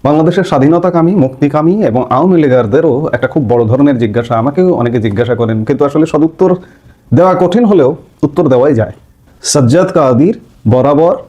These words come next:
বাস্তবতার নিরিখে কথা বলে। আওয়ামী লীগ কি ফিরবে? অবশ্যই ফিরবে,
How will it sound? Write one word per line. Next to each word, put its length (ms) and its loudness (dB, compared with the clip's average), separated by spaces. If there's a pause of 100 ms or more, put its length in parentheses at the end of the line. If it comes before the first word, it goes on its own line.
(240)
বাস্তবতার 760 0
নিরিখে 520 2
কথা 240 -4
বলে। 200 -10 (500)
আওয়ামী 240 2
লীগ 100 0
কি 60 2
ফিরবে? 420 0 (280)
অবশ্যই 380 0
ফিরবে, 280 -4